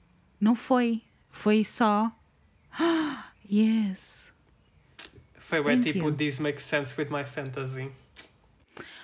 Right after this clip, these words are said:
Speaker 1: Oh, ah, outra coisa muito pequena. A Tangerina, para este mês, fez um desenho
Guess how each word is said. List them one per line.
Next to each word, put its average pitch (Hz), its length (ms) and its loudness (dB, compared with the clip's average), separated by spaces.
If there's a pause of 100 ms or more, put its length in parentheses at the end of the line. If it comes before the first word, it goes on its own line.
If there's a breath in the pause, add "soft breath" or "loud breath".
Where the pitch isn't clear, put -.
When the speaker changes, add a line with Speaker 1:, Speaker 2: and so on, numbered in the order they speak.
(160 loud breath)
Speaker 1:
Oh, 196 140 -2
ah, 294 280 8
outra 262 220 2
coisa 302 280 2
muito 285 280 4
pequena. 170 500 0 (420 soft breath)
A - 40 -16
Tangerina, 202 560 2
para 202 160 -2
este 220 280 0
mês, 202 220 2
fez 202 360 -2
um 208 320 2
desenho 202 640 4